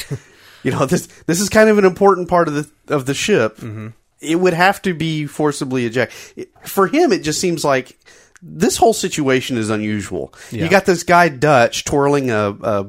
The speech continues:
Speaker 1: hy-, hydrospanner or whatever it is, shocking Harper with it, you know, and, <laughs> and goofing off.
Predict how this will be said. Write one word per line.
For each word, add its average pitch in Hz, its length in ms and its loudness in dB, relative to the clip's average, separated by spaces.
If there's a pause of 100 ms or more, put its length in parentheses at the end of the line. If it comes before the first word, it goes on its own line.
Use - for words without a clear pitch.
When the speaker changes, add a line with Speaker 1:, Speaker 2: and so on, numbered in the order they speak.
(140)
Speaker 1:
hy-, - 380 -2
hydrospanner 110 520 -2
or 104 100 0
whatever 117 380 -2
it 110 60 -4
is, 104 280 -4 (240)
shocking 127 560 0
Harper 117 480 -2
with 101 180 -4
it, 107 60 -4
you 110 100 -6
know, 101 140 -2
and, 104 140 -6
<laughs> - 260 -18
and 135 180 -2
goofing 147 380 -2
off. 143 360 2